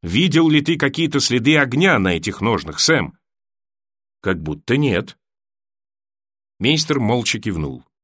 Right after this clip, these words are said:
Вернувшись к себе, он попросил Сэма развести огонь и усадить его в кресло перед очагом. "Тяжело это,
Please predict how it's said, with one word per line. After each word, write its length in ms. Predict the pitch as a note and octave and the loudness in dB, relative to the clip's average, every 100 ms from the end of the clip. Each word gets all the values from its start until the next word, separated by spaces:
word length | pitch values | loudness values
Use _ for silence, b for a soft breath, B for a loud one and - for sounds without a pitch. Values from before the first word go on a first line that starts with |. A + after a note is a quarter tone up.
| _ _ _ _ _ _ _ | _ _ _ _ _ _ _
Вернувшись 640 | E2+ C3+ D#3+ G3 - D3+ - | 2 4 4 2 0 -2 -2
к 40 | |
себе, 280 | - D3 F#3+ | -2 0 2
он 120 | F3+ | 2
попросил 380 | C3+ C3 C3+ E3 | 0 0 0 0
Сэма 300 | D3 F3+ E3 | 0 2 2
развести 400 | C#3+ B2+ C3+ D3 | 2 2 0 0
огонь 320 | C#3 B2 F#3 | 0 2 2
и 40 | D3+ | 2
усадить 400 | C3 A2+ D3 D#3 | 0 -2 -2 -2
его 140 | C#3 | -2
в 100 | B2 | -2
кресло 440 | - C3 D#3 D3 C#3 | -2 0 0 -2 -2
перед 300 | C3+ C3 B2 | -2 -2 -2
очагом. 640 | B2+ C3+ G#2 F#2 C#2+ - _ _ _ _ _ _ _ _ | -4 -2 0 0 -2 -10 _ _ _ _ _ _ _ _
"Тяжело 480 | - E2+ G2 G2 G2+ | -12 -2 0 2 4
это, 380 | G2+ F#2 F#2 D2+ | 2 0 -2 -4